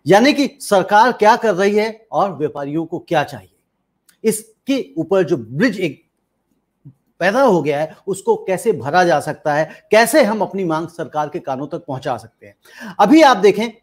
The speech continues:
कि जब सरकार, जब यहाँ पे, आ, जो हमारे कोरोना के संक्रमित थे, कोरोना पेशेंट्स थे, वो जब ढाई सौ, तीन सौ, पाँच सौ, हजार और पन्द्रह सौ की तादाद में आ रहे थे, तीन हजार भी आ रहे थे डेली, तब सरकार ने लॉकडाउन पूरी तरह से बंद कर दिया था।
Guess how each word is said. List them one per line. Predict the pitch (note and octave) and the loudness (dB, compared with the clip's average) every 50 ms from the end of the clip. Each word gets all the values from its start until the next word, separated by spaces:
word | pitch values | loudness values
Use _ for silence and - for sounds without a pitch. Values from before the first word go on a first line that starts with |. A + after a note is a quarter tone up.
| _ | _
कि | - G#3 | -4 0
जब | E3 G#3+ G#3+ G#3 | 0 0 0 0
सरकार, | - - - G3 F3+ E3+ - F#3+ F#3+ G3 G#3 A#3 A3+ - - _ _ - | -4 -4 -2 0 0 0 0 0 2 4 4 4 2 -2 -10 _ _ -2
जब | F#3+ F3+ F#3+ | 0 0 2
यहाँ | G3 E3 F#3 G#3+ G#3 G#3+ | 0 0 2 0 0 2
पे, | A3 G#3+ G3 - - - - _ _ _ _ - E3 | 2 2 2 0 -6 -14 -20 _ _ _ _ -10 -4
आ, | E3 E3 E3 E3 E3 D#3+ D#3 D#3 D3+ D3+ B2+ - _ _ _ _ _ | -2 0 2 2 2 2 2 2 0 0 -2 -8 _ _ _ _ _
जो | C3+ D3 E3+ E3+ E3+ D#3+ | -8 -6 -4 -2 -2 -2
हमारे | D3 D3+ D#3+ D#3 E3 E3+ D#3 | 0 0 0 0 0 -2 -4
कोरोना | D#3+ - F3 D#3+ F3 F3+ G3 G#3+ G#3+ G#3+ - - | -4 -4 -4 -2 -2 -2 -2 -4 -4 -6 -6 -8
के | F#3 | -8
संक्रमित | - - E3 D#3+ - F3+ F3+ G#3+ A#3 A3+ - F3 | -8 -8 -10 -6 -4 -2 -2 -2 -2 -4 -4 -6
थे, | F#3 | -8
कोरोना | F3+ F3+ E3+ D3+ E3+ E3+ F#3+ F#3 | -6 -4 -4 -4 -4 -4 -4 -4
पेशेंट्स | - F3 E3 - - A3 A3 - - G3+ | -4 -6 -8 -6 -6 -6 -6 -6 -6 -6
थे, | F#3+ G3 - _ _ _ - | -8 -8 -10 _ _ _ -2
वो | F#3+ A#3+ B3 | 2 2 4
जब | F#3 A3 G#3+ E3 C#3 A#2+ | 4 2 0 0 -4 -4
ढाई | B2+ D#3+ F3+ A3 G#3+ | 0 0 2 2 2
सौ, | - A3 G#3+ | 2 2 0
तीन | G3+ - G3 G#3 F#3+ | 2 0 -2 -4 -2
सौ, | - G#3 | -4 -4
पाँच | F#3 - E3+ E3+ F#3 F3 | -2 0 0 0 0 0
सौ, | G#3+ G3+ | 0 -2
हजार | D3+ D3+ C#3 D#3+ F3 G3 | 0 0 2 2 2 2
और | G#3 F#3 | 2 0
पन्द्रह | - - D#3+ E3+ G3+ C4 B3+ | 0 -2 -2 0 2 2 2
सौ | - A#3+ A3 | 2 0 -2
की | E3 G#3+ | -2 -2
तादाद | - E3 D#3 D#3 E3+ F#3+ F3+ G#3 | 0 0 2 4 2 2 2 0
में | G3+ E3+ | -2 -2
आ | D#3 D#3+ E3 | 0 0 0
रहे | F3 E3+ D#3+ | 0 0 -2
थे, | - F3 F3 | -4 -6 -10
तीन | - _ _ A#3 C#4+ C4 | -10 _ _ -4 -2 -2
हजार | G#3+ F#3 G3 F#3 E3+ D3+ | 0 0 0 0 0 0
भी | E3 F3+ | 0 2
आ | E3 D3+ | 2 2
रहे | D3 D#3 D3+ | 2 0 -2
थे | D3 E3 E3 | -4 -6 -6
डेली, | C#3 D3 D#3+ F#3+ F#3 - - _ _ _ - | -4 -2 -2 -2 -2 -2 -6 _ _ _ -4
तब | A#3 A3 - - - _ | -4 -4 -4 -8 -18 _
सरकार | - - G#3 F#3 - F#3 F3 F3+ F3+ | -2 0 0 0 2 2 0 0 0
ने | F3+ F#3+ F3 | 0 -2 -2
लॉकडाउन | D3 D3+ D3 D3 - E3+ F3 F#3 F3 - | 0 0 0 0 0 -2 -2 -2 -2 -4
पूरी | E3+ E3+ F3 E3 | -4 -2 -2 -4
तरह | E3+ D#3 D3 | -4 -4 -6
से | C3+ C#3+ | -6 -6
बंद | A#2+ A2 D3 D3+ C#3 C3 | -8 -6 -6 -6 -6 -8
कर | - A#2+ | -10 -12
दिया | G#2+ A2 A2+ A2 G#2+ | -12 -12 -12 -12 -14
था। | - B2+ | -16 -20